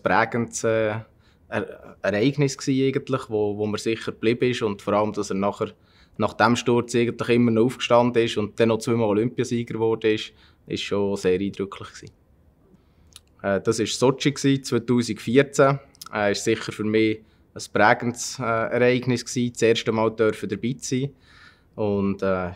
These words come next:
ja, ich bin sicher ein bisschen überfordert gewesen, mit allem drumherum,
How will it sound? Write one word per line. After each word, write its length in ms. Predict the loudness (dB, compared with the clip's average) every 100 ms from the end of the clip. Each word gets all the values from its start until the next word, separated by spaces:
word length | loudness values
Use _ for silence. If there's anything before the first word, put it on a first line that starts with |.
| -4
ja, 340 | -2 -2 -4 -14 _ -20 _ _ -20
ich 100 | -12
bin 100 | -4
sicher 280 | -2 -2 -2
ein 40 |
bisschen 100 | 0 0
überfordert 640 | 0 2 2 2 0 -2
gewesen, 380 | 0 0 0 -2 _ _ _ _
mit 180 | -4 2
allem 240 | 2 2
drumherum, 680 | 2 2 2 2 2 2 -2